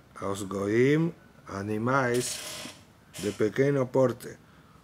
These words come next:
como por ejemplo ovejas. Aquí se trata durante el año entero. Y el motivo de eso, porque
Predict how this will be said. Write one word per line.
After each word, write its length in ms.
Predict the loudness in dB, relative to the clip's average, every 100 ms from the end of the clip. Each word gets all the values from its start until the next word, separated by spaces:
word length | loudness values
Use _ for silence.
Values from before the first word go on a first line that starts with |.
| -12
como 320 | -6 -6 -4
por 160 | 0 0
ejemplo 400 | 2 2 2 2
ovejas. 680 | 2 2 2 0 -10 -12 -14 -18 -20 -20 -20 -20 -20 -20 -20 -20
Aquí 280 | -14 -4 -2
se 180 | 0 2
trata 720 | 4 4 4 4 6 4 2
durante 460 | 0 0 0 0 0
el 120 | 0
año 260 | 2 4 2
entero. 420 | 2 2 0 -4 -14 -20 _ _ -20 -20 _ _ -20 -20 -20 -20 -20 -20 -12
Y 100 | -6
el 60 |
motivo 600 | -4 -4 2 4 6 4
de 140 | 2 -4
eso, 360 | -2 -2 -2 -8 -20 -20 -20 -20 -20 -20 -20 -20 -20 -20 -20 -20 -20 -20 -20 -20 -20 -20 -20 -20 -20 -20 -20 -20 -20 -20 -20 -20 -20 -20 _ _ _ _ -20 -20 -20 -20 -20 -20 -20 -12
porque 580 | -2 0 0 4 4 4